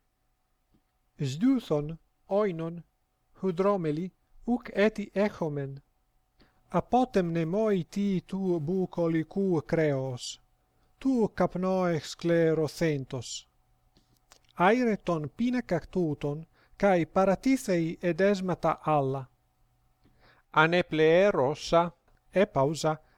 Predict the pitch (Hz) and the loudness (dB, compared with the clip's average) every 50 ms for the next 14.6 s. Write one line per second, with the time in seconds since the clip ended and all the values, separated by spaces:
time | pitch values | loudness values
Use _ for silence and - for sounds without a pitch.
0 | _ _ _ - 180 180 180 175 175 185 - 196 190 202 185 151 - - - - | _ _ _ 2 2 4 2 2 -2 -6 -2 0 2 2 2 0 -2 -4 -8 -8
1 | 135 127 123 113 _ _ _ _ _ _ _ _ _ _ _ - _ - - _ | -8 -10 -12 -14 _ _ _ _ _ _ _ _ _ _ _ -20 _ -20 -20 _
2 | _ _ - - 285 269 196 180 185 185 170 170 - _ - 180 175 165 160 160 | _ _ -6 -4 -2 0 2 2 2 0 0 -4 -10 _ 0 0 2 2 2 0
3 | 147 160 185 220 226 - - 151 - - 139 143 - - - - _ _ _ _ | 2 2 2 2 2 0 -4 -8 -6 -6 -8 -8 -8 -10 -14 -16 _ _ _ _
4 | _ _ _ _ _ _ 180 175 175 175 160 156 180 208 226 - - 156 - - | _ _ _ _ _ _ 0 2 2 0 2 2 2 2 2 0 -4 -4 -4 -2
5 | - 143 127 - - - 156 151 151 143 131 135 - _ _ _ _ _ _ _ | -6 -6 -6 -6 -4 -2 0 0 0 0 -2 -4 -12 _ _ _ _ _ _ _
6 | _ _ _ _ _ _ _ _ _ - - _ - 220 220 - - 156 156 151 | _ _ _ _ _ _ _ _ _ -20 -20 _ -2 -2 -2 0 2 2 2 2
7 | 151 165 175 180 - _ - 160 151 139 151 151 147 143 135 - - 196 214 233 | 2 -2 -2 -4 -4 _ -2 -2 0 2 2 2 2 0 0 0 0 0 2 0
8 | 180 135 120 110 - - - - _ _ _ _ _ _ _ _ _ _ _ _ | 0 -2 -6 -8 -12 -14 -16 -16 _ _ _ _ _ _ _ _ _ _ _ _
9 | _ _ _ _ _ _ _ _ _ _ _ _ _ - _ _ _ _ _ _ | _ _ _ _ _ _ _ _ _ _ _ _ _ -20 _ _ _ _ _ _
10 | _ - 202 220 214 214 196 190 190 180 170 165 156 143 139 _ _ _ _ _ | _ 0 0 4 4 4 4 4 4 4 2 2 0 -4 -8 _ _ _ _ _
11 | - 226 233 - - 185 180 156 147 165 185 208 220 220 202 180 165 156 147 - | 0 0 0 4 4 4 4 4 2 0 2 2 4 4 4 4 2 2 0 -4
12 | - _ - 180 180 180 175 - - 165 165 165 160 160 160 160 151 143 _ 170 | -6 _ 2 2 4 2 0 0 0 0 2 2 0 0 -4 -4 -6 -2 _ 2
13 | 160 156 156 151 151 160 170 175 175 175 160 151 139 123 156 165 160 160 160 160 | 2 4 4 2 4 4 2 2 2 0 -2 -4 -4 -2 0 2 2 2 2 2
14 | 156 156 160 180 196 175 151 147 143 147 147 | 2 2 2 0 0 -2 -4 -6 -6 -8 -12